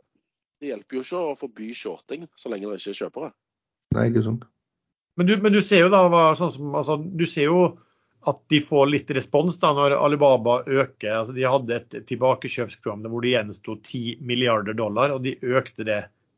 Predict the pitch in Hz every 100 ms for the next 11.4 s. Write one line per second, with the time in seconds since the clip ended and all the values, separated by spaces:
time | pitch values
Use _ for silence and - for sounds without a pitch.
0 | - 113 - 127 120 131 - 110 101 107
1 | - 117 113 117 104 104 107 101 127 117
2 | 127 123 120 113 - _ _ _ _ -
3 | 139 147 131 - - _ _ _ _ _
4 | _ - 139 151 123 139 - - 117 117
5 | 117 - 123 120 123 143 151 139 131 131
6 | 127 120 117 _ - 139 117 120 123 -
7 | 120 110 117 - 117 107 113 110 113 -
8 | 107 - - - - - - - 104 107
9 | 95 - 147 147 139 131 131 135 131 _
10 | _ _ - - 123 - - 135 131 127
11 | 123 117 127